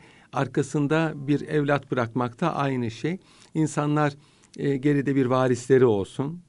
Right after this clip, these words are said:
Sadece kazandıkları malları yesin içsin değil, onun ismini devam ettirsin. E, gayesini taşırlar. Bu insanın ulvi bir gayesi. E, bunu yapabilmek için tabii arkasında iyi işler yapan bir varis bırakmak lazım.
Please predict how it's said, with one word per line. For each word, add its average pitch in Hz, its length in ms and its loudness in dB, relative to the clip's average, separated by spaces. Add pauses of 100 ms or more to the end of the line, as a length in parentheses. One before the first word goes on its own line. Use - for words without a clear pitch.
(100)
Sadece 123 840 -4
kazandıkları 117 680 -4
malları 113 380 0
yesin 113 300 -2
içsin 113 360 -6
değil, 139 180 0
onun 147 240 -2
ismini 151 400 0
devam 131 340 4
ettirsin. 101 520 -4 (680)
E, 117 300 -2
gayesini 120 680 2
taşırlar. 113 600 0
Bu 139 80 0
insanın 135 480 -2
ulvi 143 420 0
bir 120 100 -2
gayesi. 98 560 -2 (640)
E, 139 120 -2
bunu 175 340 2
yapabilmek 170 580 0
için 165 180 -4
tabii 160 300 2 (120)
arkasında 160 680 0 (720)
iyi 196 240 4
işler 156 360 2
yapan 123 360 0
bir 113 80 2
varis 104 440 0
bırakmak 110 520 -4
lazım. 101 380 -8